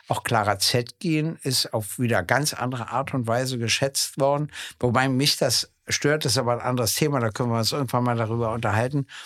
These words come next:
dass wir in Deutschland so ideologisch geprägt sind und nicht Persönlichkeiten schätzen, von links bis rechts, außer selbstverständlich Stalinisten und außer natürlich Nazis, die kommen nicht in Frage. Aber ansonsten könnten wir da lockerer sein,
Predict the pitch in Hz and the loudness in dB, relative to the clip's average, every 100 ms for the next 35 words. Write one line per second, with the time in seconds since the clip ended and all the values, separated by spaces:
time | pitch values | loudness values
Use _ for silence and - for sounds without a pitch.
0 | - - 120 - 131 127 117 120 135 - | -20 -2 0 2 0 0 0 0 0 0
1 | 135 120 123 123 123 117 131 147 135 - | 0 2 0 0 0 2 0 0 -4 -2
2 | 107 - - 127 - - 127 123 120 120 | -4 -2 -2 0 0 0 0 -2 -4 0
3 | 147 - - 117 104 139 160 139 - 117 | 0 -2 0 0 2 -2 0 -2 0 0
4 | 120 127 113 139 135 - 151 143 - - | 0 0 0 0 0 0 0 -2 -6 -14
5 | - - - 127 117 135 165 160 - 120 | -14 -18 0 2 4 2 2 0 0 0
6 | - 123 156 - - - - _ _ 147 | 2 2 0 0 -2 -4 -16 _ _ 4
7 | 147 151 113 123 - - 113 - 123 120 | 4 2 2 0 0 -2 -2 0 -2 0
8 | 110 - 110 104 101 120 - - 127 120 | -4 0 -2 0 0 2 0 0 -2 -4
9 | - - - 110 - 107 110 117 113 95 | -16 -14 -4 -4 -2 0 0 0 -2 -2
10 | 117 101 95 101 - 107 - 117 - 123 | -2 -2 2 2 2 0 0 -2 0 0
11 | 107 107 101 92 98 95 92 - - - | 0 0 -2 0 2 2 0 -6 -12 -16
12 | - 117 123 123 113 110 196 233 - 151 | 0 0 2 0 2 2 2 2 0 0
13 | 131 110 - 151 165 143 123 139 139 117 | 0 0 0 -2 -2 -4 0 0 0 0
14 | 123 120 117 117 139 170 120 113 104 107 | 2 2 2 2 0 0 2 2 2 2
15 | 107 | 0